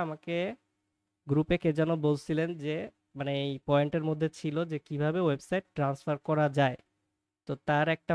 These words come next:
পার্ট আমি আজকে already প্রথম ক্লাসে বলে দিলাম। আর প্লাগইনের মাধ্যমে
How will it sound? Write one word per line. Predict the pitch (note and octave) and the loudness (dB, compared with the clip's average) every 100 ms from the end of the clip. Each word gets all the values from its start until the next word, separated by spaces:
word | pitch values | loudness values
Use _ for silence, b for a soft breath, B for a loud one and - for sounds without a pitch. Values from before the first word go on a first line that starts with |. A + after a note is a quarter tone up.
| - D3+ | 0 4
পার্ট | D#3 E3 F3 | 4 4 2
আমি | F3 F3 | 2 0
আজকে | E3 - E3 | -2 -2 0
already | D#3 D#3+ E3 D#3+ | 0 0 -2 -4
প্রথম | D#3 E3 | -4 -4
ক্লাসে | E3 E3+ F#3 | -4 -4 -4
বলে | D#3+ D3+ D#3 E3 | 0 2 4 4
দিলাম। | F3+ A3 D#4 _ _ _ _ _ | 2 0 -6 _ _ _ _ _
আর | C#3 C3+ - | -8 -8 -4
প্লাগইনের | D#3 D3+ E3 F#3 F#3+ | 2 2 2 0 2
মাধ্যমে | F#3 F3 F3+ | 0 -2 -4